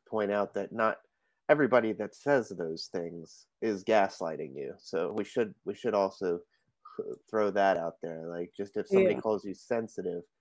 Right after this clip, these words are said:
Speaker 1: uh, or something, they're not always gaslighting you. Like, if, um,
Speaker 2: Yeah, yeah.
Speaker 1: but if it's a constant and ever present
Speaker 2: Mm.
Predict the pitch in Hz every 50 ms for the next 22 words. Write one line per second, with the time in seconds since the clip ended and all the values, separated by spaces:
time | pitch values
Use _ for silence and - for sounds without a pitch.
0 | _ - - _ _ _ _ _ _ _ - - 95 87 76 73 67 82 95 -
1 | - 98 - - 95 95 95 98 104 110 110 107 - - _ _ _ _ _ _
2 | _ _ _ - - - 117 120 117 110 107 101 95 90 95 104 101 98 98 92
3 | - - 92 87 85 82 82 82 82 82 87 92 90 87 87 - - 110 104 87
4 | - _ _ _ _ _ _ _ _ _ _ - - - 226 233 233 202 180 170
5 | 170 165 165 - _ _ - - - 120 - - 127 - - 135 - - - -
6 | - - - - 143 143 135 - - - 120 101 95 110 104 - - 113 120 113
7 | 110 110 101 95 92 95 - - - _ _ _ _ - - 123 123 117 104 202
8 | 196 185 175 170 170